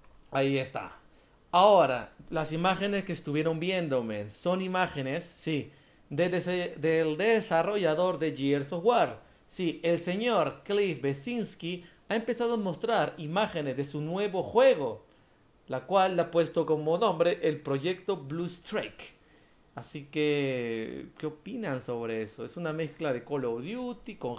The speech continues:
Halo, Gears of War, ¿o qué, qué, qué, qué opinan ustedes, men? O sea, ya están viendo las imágenes ahí, ¿no? De todos los juegos, men.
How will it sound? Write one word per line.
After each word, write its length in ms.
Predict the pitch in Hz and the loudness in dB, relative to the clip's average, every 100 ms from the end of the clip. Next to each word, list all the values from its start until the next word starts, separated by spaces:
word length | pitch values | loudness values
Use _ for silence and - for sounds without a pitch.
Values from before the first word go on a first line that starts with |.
| - | -6
Halo, 540 | 202 226 233 226 214 160 | -2 0 -2 -4 -4 -4
Gears 380 | 135 156 143 139 | -4 -4 -4 -6
of 100 | 120 | -8
War, 440 | 139 214 240 233 190 | -2 0 0 0 -2
¿o 100 | - | -4
qué, 260 | 175 175 | -8 -8
qué, 180 | 190 190 - | -12 -14 -18
qué, 200 | - 170 | -12 -10
qué 100 | - | -8
opinan 360 | 220 233 240 202 | -8 -6 -6 -6
ustedes, 440 | 147 175 147 117 | -2 0 2 0
men? 140 | 117 110 | -6 -10
O 60 | |
sea, 180 | 107 120 | -8 -6
ya 60 | 143 | -4
están 140 | 165 | -4
viendo 140 | 175 | -4
las 120 | 170 143 | -4 -4
imágenes 300 | 147 156 143 | -6 -4 -2
ahí, 160 | 131 | -2
¿no? 140 | 120 143 | -2 -4
De 60 | |
todos 180 | - 135 | -4 -6
los 120 | 127 | -4
juegos, 320 | - 135 117 | -2 -2 -2
men. 140 | 120 | -10